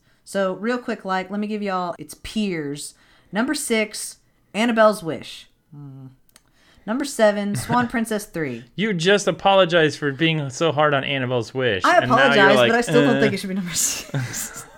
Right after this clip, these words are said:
Speaker 1: <laughs> Number six, Annabelle's Wish. Number seven, Swan Princess three. Number eight, The Nutcracker Prince. Number nine, Pet Shop. And number ten,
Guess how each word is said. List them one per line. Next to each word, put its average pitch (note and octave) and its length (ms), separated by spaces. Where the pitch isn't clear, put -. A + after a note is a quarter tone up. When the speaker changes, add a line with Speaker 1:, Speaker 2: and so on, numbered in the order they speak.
Speaker 1:
<laughs> G3 140
Number C4+ 200
six, C4 240
Annabelle's A3+ 400
Wish. D#3+ 320
Number A3 220
seven, D#3 320
Swan D#3+ 280
Princess A3 360
three. D#3+ 480
Number G3+ 300
eight, E3+ 400
The C#3 80
Nutcracker D#3+ 600
Prince. B3+ 600
Number G3+ 680
nine, F3+ 720
Pet - 180
Shop. F#3 380
And C#3+ 280
number A3+ 400
ten, A#3+ 580